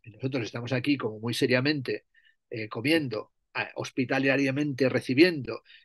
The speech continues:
y dando acogida a esta película, que no la entendemos muy bien, lo que está montando nuestro hijo, nuestro pariente, nuestro amigo, nuestro familiar Chema, usted ha venido aquí con un moco.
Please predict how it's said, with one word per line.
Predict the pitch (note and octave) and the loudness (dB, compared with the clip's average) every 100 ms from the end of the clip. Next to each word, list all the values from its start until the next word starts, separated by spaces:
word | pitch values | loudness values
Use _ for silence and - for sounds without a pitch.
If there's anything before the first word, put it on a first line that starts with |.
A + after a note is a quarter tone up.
| - | -10
y | B2 | -2
dando | C3+ C#3 C#3 | -2 2 2
acogida | B2+ B2 - F3+ B2+ A2 | 2 2 4 4 4 0
a | A2 | -6
esta | - B2+ | -2 0
película, | C3 C3+ D#3+ B2 - | 4 4 4 0 -2
que | G2+ | -2
no | A#2+ | 0
la | B2+ | 2
entendemos | B2+ B2 B2 B2 | 0 0 0 0
muy | B2+ | 2
bien, | C3 D#3 | 4 4
lo | B2 | 2
que | - | -4
está | - | -10
montando | A#2 A#2+ B2+ B2 B2 | -6 -4 -2 -2 -2
nuestro | B2 A#2 - A#2+ A#2+ | -4 -6 -2 0 0
hijo, | B2 B2+ | -2 -4
nuestro | A#2+ A#2 A#2 | -4 -6 -6
pariente, | A2+ C#3 C#3+ C3 | -2 0 0 -2
nuestro | A2+ A2+ | -6 -6
amigo, | A2+ C#3 | -4 -2
nuestro | A2+ A#2+ | -4 -6
familiar | G#2 G#2+ B2 | -8 -4 -2
Chema, | E3 E3+ G#3 - _ _ _ _ | 0 2 0 -2 _ _ _ _
usted | _ B2+ | _ -4
ha | |
venido | C#3 E3+ | 2 2
aquí | E3+ | 4
con | E3+ | 2
un | C#3+ | 4
moco. | C#3 A3 - - | 4 6 4 0